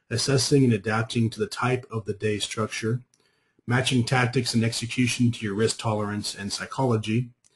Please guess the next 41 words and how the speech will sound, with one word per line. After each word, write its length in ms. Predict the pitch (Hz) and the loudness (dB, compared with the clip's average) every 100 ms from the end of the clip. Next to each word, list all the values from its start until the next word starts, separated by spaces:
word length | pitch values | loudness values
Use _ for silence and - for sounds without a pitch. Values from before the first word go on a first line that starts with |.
| _ _ _ - | _ _ _ -8
and 260 | 107 107 | -4 -2
assessing 520 | 98 - 151 - 143 | -2 4 4 6 6
the 80 | 123 | 6
broad 300 | 120 120 120 | 6 4 4
narrative 580 | 107 107 98 90 90 - | 2 2 0 0 -4 -6
and 120 | 98 95 | -10 -4
higher 400 | - 120 113 110 | 2 4 6 2
time 340 | - 101 101 | -2 -4 -4
frame 420 | - 98 92 95 - | -6 -6 -6 -8 -14
factors. 800 | _ 95 87 - - - - - _ _ _ - - _ _ - | _ -6 -6 -10 -18 -12 -12 -12 _ _ _ -20 -20 _ _ -8
Uh, 200 | 104 104 | -6 -4
for 120 | - | 2
those 200 | 127 139 | 4 6
of 60 | 139 | 6
you 120 | 135 | 6
that 180 | 123 113 | 4 4
don't 240 | 127 123 | 4 6
know 160 | 127 123 | 6 4
Corey, 440 | 120 104 107 127 | -2 -2 2 2
he 200 | 120 117 | 2 2
is 140 | 120 113 | 4 4
an 80 | 107 | 0
author 540 | 107 113 139 156 165 - _ _ | 0 2 4 4 2 -4 _ _
and 120 | 104 | -8
he 160 | 104 107 | -4 -4
is 120 | 98 | -4
a 60 | 98 | -4
C 220 | - 117 | 2 2
M 100 | 107 | 2
T. 360 | - 117 151 160 _ _ _ _ _ _ _ _ - | 2 4 4 2 _ _ _ _ _ _ _ _ -10
Uh, 200 | 104 98 | -6 -2
we 100 | 104 | 2
are 200 | 113 117 | 6 6
going 160 | 117 120 | 8 8
to 100 | 113 | 6
be 180 | 107 110 | 4 2
giving 300 | 117 117 113 | 4 6 6
away 320 | 107 107 107 | 4 4 2
five 460 | - 117 113 117 98 | 0 2 4 4 4
autographed 560 | 117 117 113 110 107 | 4 4 4 2 0
copies 600 | - 120 120 120 117 117 | 0 0 2 4 2 0